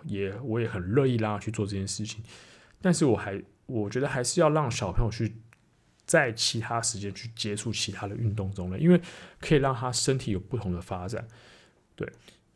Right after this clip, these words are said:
嗯，因为以前的，我的环境就是接触体育运动环境，就是接受西方国家这种文化、运动文化的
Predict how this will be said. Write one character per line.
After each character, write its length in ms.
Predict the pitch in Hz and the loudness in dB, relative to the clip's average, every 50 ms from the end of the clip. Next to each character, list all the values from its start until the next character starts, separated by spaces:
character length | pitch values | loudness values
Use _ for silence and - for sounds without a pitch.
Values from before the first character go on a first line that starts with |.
| _ - | _ -4
嗯， 480 | - 104 104 101 95 95 95 95 95 95 - - _ _ _ _ - _ _ _ _ _ _ _ _ _ _ - | -2 -2 0 0 -2 -4 -6 -8 -10 -12 -14 -18 _ _ _ _ -20 _ _ _ _ _ _ _ _ _ _ -4
因 100 | - 170 | 2 4
为 80 | 175 180 | 4 4
以 200 | 170 - 107 98 | 2 0 -4 -4
前 360 | - - 113 101 95 95 104 | -2 -2 -2 -2 -2 -2 -2
的， 560 | 110 107 98 95 92 90 90 90 90 90 92 95 - - - _ - - | 0 0 0 2 0 0 -2 -2 -4 -6 -8 -10 -12 -18 -20 _ -14 -8
我 100 | - 98 | -8 -6
的 420 | 98 95 95 92 92 90 90 92 113 - - _ _ _ - - - _ _ _ _ _ _ _ _ _ _ | -4 -4 -4 -4 -4 -6 -6 -8 -12 -14 -20 _ _ _ -20 -20 -20 _ _ _ _ _ _ _ _ _ _
环 340 | _ - - - 107 98 101 | _ -6 -4 -4 -4 -4 -4
境 260 | - - 139 113 101 | -6 -6 -6 -6 -6
就 140 | 95 - 113 | -6 -6 -6
是 460 | - - 104 95 95 92 87 87 90 95 - - - - | -6 -6 -8 -8 -6 -8 -8 -10 -12 -16 -18 -20 -16 -6
接 160 | - - 147 | 0 0 0
触 160 | 147 - 147 135 | 2 0 -2 -2
体 120 | - - | -2 0
育 80 | 107 120 | 0 0
运 60 | 120 | 0
动 100 | 123 117 | -2 -2
环 160 | - 107 95 | -4 -6 -6
境， 160 | 95 104 101 | -4 -4 -6
就 120 | 95 110 110 | -6 -8 -8
是 240 | - 113 104 101 - - - - - _ - | -8 -6 -8 -8 -8 -12 -20 -20 -20 _ -4
接 100 | - 117 | 0 0
受 100 | 120 120 | 2 2
西 200 | 117 - - 120 | 0 -2 -4 -4
方 260 | 113 117 113 113 113 | -4 -4 -2 -2 -2
国 140 | 110 98 92 | -4 -4 -6
家 400 | 92 98 101 98 95 95 - - _ _ _ _ _ | -4 -4 -4 -4 -4 -8 -10 -14 _ _ _ _ _
这 140 | - - 113 | -8 -6 -4
种 240 | 101 95 90 90 90 92 _ _ _ - | -4 -4 -6 -6 -10 -12 _ _ _ -4
文 220 | - 110 101 107 104 | -2 -2 -2 -2 -2
化、 240 | - 147 131 - | 2 2 2 2
运 120 | - 135 123 | 2 0 0
动 120 | 120 113 110 | 0 0 0
文 140 | 101 98 | -2 -2
化 260 | 104 117 110 101 107 - - - - - - - - - _ _ _ _ _ _ | -2 -2 -2 -2 -4 -8 -16 -20 -20 -20 -20 -20 -20 -20 _ _ _ _ _ _
的 340 | - 117 95 95 95 95 95 | -4 -4 -4 -4 -6 -6 -8